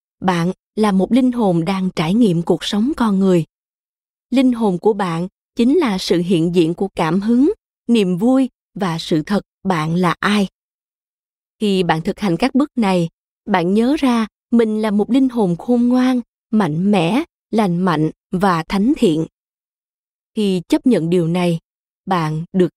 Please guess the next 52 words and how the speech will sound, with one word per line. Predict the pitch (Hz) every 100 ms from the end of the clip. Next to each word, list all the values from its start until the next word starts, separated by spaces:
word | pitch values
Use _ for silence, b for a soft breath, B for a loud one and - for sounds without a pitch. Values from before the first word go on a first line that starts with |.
| -
tự | 185 156 156
do. | 180 220 202 _ _ _ _ _ _ _ -
Cảm | 226 233
giác | 349 -
tự | 190
do | 190 254 247
hết | 262 370
sức | 403 -
rõ | 233 185
ràng | 240 202 175 - _ _
khi | - 208 196
bạn | 180 160 170
tập | 202 -
trung | 233 208 208
năng | 202 196
lượng | 180 160 175
vào | 180 165
sự | - 170
hiện | 180 180 170
diện | 160 170
của | 185
sự | 220 - 151
thật. | - 180 _ _ _ _ _ _ _ _ -
Có | 320
thể | 240 165 214 294
không | 285 240
phải | 220 185
lúc | 262 -
nào | 220 202 170
bạn | 175 175 165
cũng | - 180
kết | 277 269
nối | 226 233 294
với | 254 247
sự | 294 208
thật | 170 180 -
này, | 190 185 165 _ _ _ _ 208
nhưng | 202 190
càng | - 180 160
hướng | 175 214 311
về | 254 170
nó, | 185 214 311 - _ _ -
bạn | 196 185
sẽ | - 294
càng | 240 190
thấy | 180 262 294
dễ | 226 170
dàng | 220 247 196 175
được | 170 -
tự | 190 156
do | 165 214 214
hơn. | 196 226 214